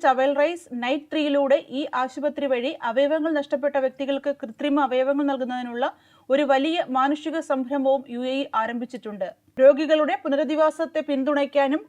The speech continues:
അവരെ സാധാരണ ജീവിതത്തിലേക്ക് തിരികെ കൊണ്ടുവരാനും സഹായിക്കുന്നു. ആറ് ലക്ഷത്തി നാൽപതിനായിരത്തിലധികം കുട്ടികളിലേക്ക് എത്തിയ പോളിയോ വാക്സിനേഷൻ ക്യാമ്പയിൻ ശ്രദ്ധേയമായ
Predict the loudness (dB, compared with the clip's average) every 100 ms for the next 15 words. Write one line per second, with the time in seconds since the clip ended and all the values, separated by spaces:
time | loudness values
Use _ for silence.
0 | _ -6 0 2 2 2 2 2 2 0
1 | 2 0 -2 0 0 -2 -2 -2 -2 0
2 | 0 0 2 4 4 2 -2 -4 -4 -4
3 | -6 -6 -10 -10 -14 -4 0 0 -2 -6
4 | -8 -2 0 0 0 -2 0 0 -2 0
5 | 0 0 -2 -4 -4 -2 0 2 0 -2
6 | -6 -2 -2 2 4 4 2 2 0 0
7 | -4 -2 -2 -2 0 0 2 0 -2 _
8 | 2 2 2 -2 0 0